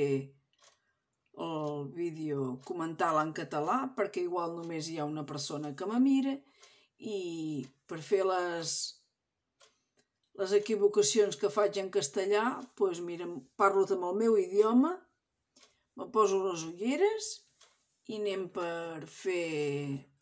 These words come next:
el, ja veieu que he canviat el, el puesto de fer els vídeos. A partir d'ara ho faré aquí. I, i ara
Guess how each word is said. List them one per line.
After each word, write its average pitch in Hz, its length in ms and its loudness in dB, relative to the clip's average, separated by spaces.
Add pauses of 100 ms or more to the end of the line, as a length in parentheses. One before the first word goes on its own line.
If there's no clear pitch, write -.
(180)
el, 147 680 -6
ja 175 140 -2
veieu 170 320 -2
que 165 160 -6
he 127 80 -10
canviat 147 500 -6 (880)
el, 135 640 -8 (1400)
el 143 160 -12
puesto 156 320 -4
de 139 160 -10
fer 139 160 -12
els 147 160 -10
vídeos. 240 560 -6 (240)
A 143 240 -6
partir 160 320 -8
d'ara 147 160 -2
ho 139 80 -6
faré 143 320 -8
aquí. 285 240 -2 (2500)
I, 196 1040 0 (960)
i 214 160 2
ara 190 300 2